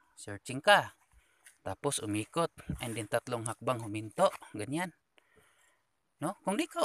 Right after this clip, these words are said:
umusog, di mo malalaman na dito lang pala siya nag-iikot.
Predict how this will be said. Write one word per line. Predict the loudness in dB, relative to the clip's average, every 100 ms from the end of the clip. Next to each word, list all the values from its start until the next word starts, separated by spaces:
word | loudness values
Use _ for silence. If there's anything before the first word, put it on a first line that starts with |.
| 4
umusog, | 2 4 4 2 -4 -20 -4
di | 2
mo | 4 6
malalaman | 6 8 10 10 8 4
na | 2 -2
dito | -2 -4 -2
lang | -2 0
pala | 0 0
siya | 0 2 2 0 0 0 0 -8 -18 _ _ _ _ _ -8
nag-iikot. | -6 -4 -4 -6 -4 -4